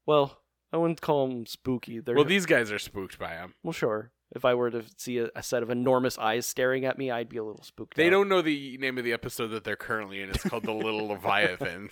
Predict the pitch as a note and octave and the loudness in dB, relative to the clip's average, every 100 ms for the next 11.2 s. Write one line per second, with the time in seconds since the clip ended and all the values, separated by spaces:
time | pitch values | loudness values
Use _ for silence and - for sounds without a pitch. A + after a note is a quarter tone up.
0 | - - G#2+ G#2 G2 - C3+ D3 - - | -14 -10 -6 -6 -8 0 2 2 -2 -2
1 | D3+ B2+ A2+ A2+ C3 _ _ - C#3 C3+ | 0 0 -4 -8 -14 _ _ -2 0 -2
2 | C3 - A#2 A#2 - C3 B2 A2 F#2 G2 | -6 -8 -6 -8 -6 -8 -6 -6 -6 -8
3 | G#2 _ _ _ _ _ - - - - | -10 _ _ _ _ _ -12 -12 -10 -16
4 | - - - - D#3+ - - D#3+ D3 D#3 | -16 -18 -18 -2 -2 -2 4 6 6 4
5 | - D#3 C#3 B2+ C3+ B2 A#2+ B2 A2+ A#2 | 0 -2 2 2 4 4 2 0 0 0
6 | A2+ A2+ G#2+ G#2+ A2 A2 G#2+ - _ _ | 2 2 0 -4 -4 -2 -4 -8 _ _
7 | _ _ _ _ _ _ _ _ A#2+ B2+ | _ _ _ _ _ _ _ _ -8 -2
8 | B2 B2 A#2+ A#2 - D3 B2+ A#2+ B2 A#2 | 2 2 2 -2 2 4 4 2 -2 -2
9 | G#2+ B2+ A#2 A2 A#2+ _ - A#2+ A2 G#2+ | -2 -2 0 0 -4 _ -6 -4 -2 -4
10 | A#2+ - - _ B2+ A#2+ B2 A#2+ A#2+ - | -6 -20 -20 _ -8 -6 -6 -4 -4 -2
11 | G#2+ | -4